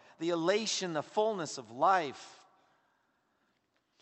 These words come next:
And God reasons with us from this text,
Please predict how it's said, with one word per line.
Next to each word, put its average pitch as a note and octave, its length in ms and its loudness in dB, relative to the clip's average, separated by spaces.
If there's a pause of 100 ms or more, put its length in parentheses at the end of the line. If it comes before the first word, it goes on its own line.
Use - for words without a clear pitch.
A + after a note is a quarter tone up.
(100)
And E3 100 -8
God A3 240 6
reasons G#3 760 -4
with E3 200 0
us C#3+ 200 0
from D#3 240 -2
this C#3 180 -8
text, C3+ 420 -4